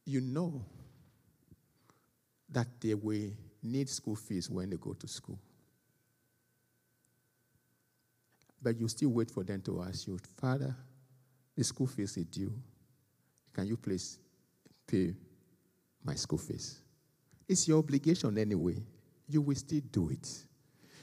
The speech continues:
But when they ask you, it shows that one,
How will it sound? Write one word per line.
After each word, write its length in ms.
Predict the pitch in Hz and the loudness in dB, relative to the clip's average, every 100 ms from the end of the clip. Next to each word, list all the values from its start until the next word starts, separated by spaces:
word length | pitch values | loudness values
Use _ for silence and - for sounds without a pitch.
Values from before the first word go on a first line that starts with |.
| - | 6
But 160 | 196 | 8
when 220 | 175 226 233 | 8 6 6
they 160 | 175 - - | 4 2 0
ask 400 | 185 - - - | 2 2 -2 0
you, 340 | 95 90 151 - - - - _ _ _ _ _ - _ | 0 2 0 -2 -8 -20 -20 _ _ _ _ _ -20 _
it 120 | 196 | 4
shows 400 | 180 - 254 277 131 | 4 4 4 4 4
that 200 | 113 98 | 2 2
one, 340 | 92 98 | 0 0